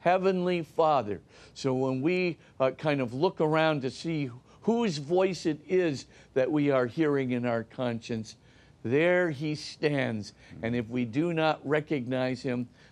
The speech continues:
Speaker 1: that's the only time that, of course, we have conscience, uh, making us a coward, 'cause it's our cowardice, right? You know,
Speaker 2: Mm-hmm.
Speaker 1: we're the ones that want to disobey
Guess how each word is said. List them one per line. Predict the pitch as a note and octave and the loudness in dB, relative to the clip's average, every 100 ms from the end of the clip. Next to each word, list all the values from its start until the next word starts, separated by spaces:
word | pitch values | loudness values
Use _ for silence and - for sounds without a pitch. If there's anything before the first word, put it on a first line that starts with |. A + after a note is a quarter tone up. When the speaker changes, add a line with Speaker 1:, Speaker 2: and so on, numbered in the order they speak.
| - | 0
Speaker 1:
that's | C3+ C#3+ - | 2 2 -2
the | - C#3 | -6 -2
only | C3+ C3+ B2 A#2 | 0 0 -2 -4
time | - B2 A#2+ A2+ - - _ | -4 -4 -2 -6 -10 -20 _
that, | A#2 A#2 | -2 0
of | A#2 A2 | 0 -2
course, | A#2+ A#2 A2+ - | -2 0 -2 -6
we | A#2 A2 | -4 -2
have | A#2 A2+ G#2+ - - - | 0 0 -2 -10 -20 -20
conscience, | - D3 C#3 B2+ B2+ A2+ - - - _ A#2 | -4 0 0 -2 -4 -6 -8 -18 -20 _ -6
uh, | |
making | A2+ B2+ B2 A#2 A2+ | -2 -2 -2 -6 -4
us | G#2+ G2 | -6 -10
a | |
coward, | - C#3 C3 G#2+ G2+ G2+ - - - | -2 0 2 0 -4 -10 -20 -20 -4
'cause | B2 A2 | -2 -2
it's | A2+ F#2+ - - | -4 -6 -4 2
our | D3+ D#3+ D3 | 4 4 2
cowardice, | - B2 A2 G#2+ G2 G2+ G2 - - - - | 0 0 0 0 -2 -4 -6 -10 -20 -20 -6
right? | A#2+ A2+ A2 - | -2 0 -2 -6
You | - - B2 A2+ | -10 -6 -4 -2
know, | |
Speaker 2:
Mm-hmm. | A2+ | -2
Speaker 1:
we're | A#2 D#3+ F3 | 0 2 2
the | D3 | 2
ones | C3+ C3 A2+ | 0 -2 -2
that | A#2 | -2
want | B2 B2 A#2 | -2 -6 -6
to | A#2 | -8
disobey | G#2 A2+ - A2 G2+ A#2 A2 | -4 -4 -2 -2 0 0 0